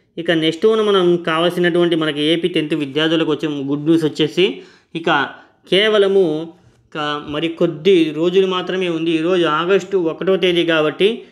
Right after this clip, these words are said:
ఇక మీరంతా చాలా అంటే చాలా శుభారంభానికి చాలా అంటే చాలా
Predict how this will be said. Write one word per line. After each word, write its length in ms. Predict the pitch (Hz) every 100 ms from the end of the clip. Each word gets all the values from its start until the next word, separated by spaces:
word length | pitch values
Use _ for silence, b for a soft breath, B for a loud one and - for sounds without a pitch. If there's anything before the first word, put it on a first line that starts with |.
| B 170
ఇక 160 | 165
మీరంతా 480 | 170 165 160 160 170 147 147
చాలా 220 | - 151 156
అంటే 160 | 156 143
చాలా 160 | 151 143 -
శుభారంభానికి 960 | 143 151 175 175 170 165 165 165 151 139 139 135 B _
చాలా 200 | - 147 147
అంటే 160 | 143
చాలా 200 | 139 143